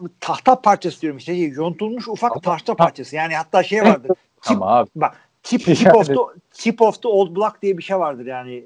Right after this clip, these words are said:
Speaker 1: Ee, şey, babasına benzeyen veya işte
Speaker 2: Abi,
Speaker 1: atasına
Speaker 2: bak.
Speaker 1: benzeyen bir insan için bunu kullanılır.
Speaker 2: Şimdi bir böyle getirirler kocaman bir on metrelik tahta. Yanında bir tane beş metrelik tahta olur. Dersin ki beş metrelik ufak bir tahta parçası dersin.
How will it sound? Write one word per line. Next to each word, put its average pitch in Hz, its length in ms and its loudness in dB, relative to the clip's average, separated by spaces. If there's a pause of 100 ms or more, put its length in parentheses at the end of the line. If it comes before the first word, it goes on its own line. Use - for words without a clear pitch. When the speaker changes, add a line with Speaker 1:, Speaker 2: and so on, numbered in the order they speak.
Speaker 1:
Ee, 123 380 -8 (220)
şey, 160 300 0 (340)
babasına 170 500 2
benzeyen 160 420 -4
veya 156 360 -2
işte - 160 -20
Speaker 2:
Abi, 143 120 -4
Speaker 1:
atasına 165 320 -2
Speaker 2:
bak. 160 80 -2
Speaker 1:
benzeyen 151 320 2
bir 160 60 -6
insan 160 240 -6
için 170 180 -6
bunu 170 140 -6
kullanılır. 127 520 -6 (640)
Speaker 2:
Şimdi 139 200 -6
bir 135 60 -10
böyle 156 220 6
getirirler 156 580 4 (400)
kocaman 123 520 -2
bir 123 120 -4 (220)
on 127 280 4
metrelik 113 520 -2
tahta. 123 400 0 (120)
Yanında 147 420 2
bir 156 60 -12
tane 151 280 0
beş 156 240 2
metrelik 123 400 -4 (240)
tahta 120 300 -8
olur. 165 260 0
Dersin 156 340 6
ki 165 140 -2
beş 165 200 2
metrelik 165 360 -4
ufak 165 320 2
bir 131 80 -6
tahta 143 320 0
parçası - 420 0
dersin. - 280 -10